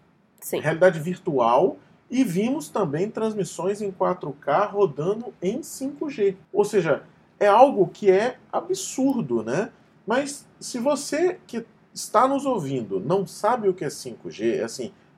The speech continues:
Speaker 2: trazendo rapidamente, ou seja, nós estamos falando de,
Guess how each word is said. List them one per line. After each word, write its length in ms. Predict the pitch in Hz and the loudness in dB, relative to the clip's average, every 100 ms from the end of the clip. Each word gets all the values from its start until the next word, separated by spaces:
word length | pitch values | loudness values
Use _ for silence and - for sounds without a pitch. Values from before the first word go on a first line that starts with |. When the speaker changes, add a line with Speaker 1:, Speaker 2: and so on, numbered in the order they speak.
| _ | _
Speaker 2:
trazendo 400 | - 208 254 269 | 0 0 2 0
rapidamente, 880 | 160 180 277 - 220 156 101 - - _ | 0 2 2 2 0 0 -4 -10 -20 _
ou 140 | - 170 | 0 0
seja, 300 | 165 117 120 | 2 0 0
nós 160 | 156 | -4
estamos 240 | - 208 - | -4 -4 0
falando 440 | 196 185 226 226 | 2 4 2 -2
de, 380 | 151 147 127 | -4 -4 -4